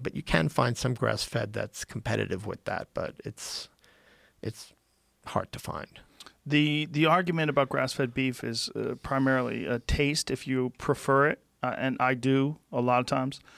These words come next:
Speaker 2: but also, uh, health, that it's healthier for you. The, the, the, uh, essential fatty acids of a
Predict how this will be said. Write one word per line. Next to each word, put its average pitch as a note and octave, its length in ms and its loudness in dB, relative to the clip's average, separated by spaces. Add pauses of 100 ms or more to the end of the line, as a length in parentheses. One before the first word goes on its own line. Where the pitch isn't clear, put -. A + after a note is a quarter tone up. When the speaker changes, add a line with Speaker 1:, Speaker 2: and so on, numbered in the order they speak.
(160)
Speaker 2:
but D3 120 6
also, C#3+ 840 4
uh, A#2+ 380 4
health, D#3 500 0 (480)
that B2+ 260 -2
it's - 380 -2 (160)
healthier C#3+ 380 0
for C3+ 320 -2
you. A2+ 240 -4
The, A#2 320 -8
the, A#2+ 340 -4
the, A#2 400 -4 (540)
uh, - 180 -4
essential C#3+ 360 0
fatty C#3 300 2
acids B2+ 540 0
of B2 240 0
a A#2 380 -2